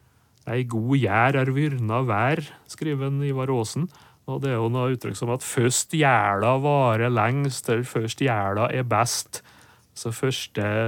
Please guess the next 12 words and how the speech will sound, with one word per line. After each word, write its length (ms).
<laughs> 720
første 440
tillaginga. 840
Men 140
så 100
betyr 300
det 100
jo 120
også 240
da, 120
eh, 400
væremåte, 800